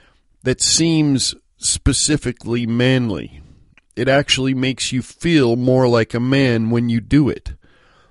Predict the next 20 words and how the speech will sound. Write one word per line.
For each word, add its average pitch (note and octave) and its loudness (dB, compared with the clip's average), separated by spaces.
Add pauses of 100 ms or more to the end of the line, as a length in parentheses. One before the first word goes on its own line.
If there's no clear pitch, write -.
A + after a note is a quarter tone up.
(240)
I'm C3 -4
talking D3+ 2
about B2+ 0
the - -4
type D3 -4
of B2 -2
work A#2+ -2 (720)
that A#2+ -2
requires A#2+ 2
raw A#2 2
strength, - -6 (640)
the A2+ -2
type C#3 2
of B2 -2
work B2 2
that F#2 -4
challenges A#2+ -2 (200)
your G#2+ -2
very A#2 2
existence. F#2+ -6